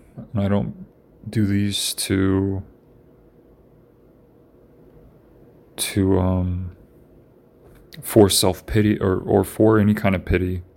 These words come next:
Uh, I do these to,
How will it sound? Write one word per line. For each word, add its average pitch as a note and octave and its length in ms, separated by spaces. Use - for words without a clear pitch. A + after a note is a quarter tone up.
Uh, G#2 460
I A2 180
do A2+ 220
these A2+ 520
to, G#2+ 880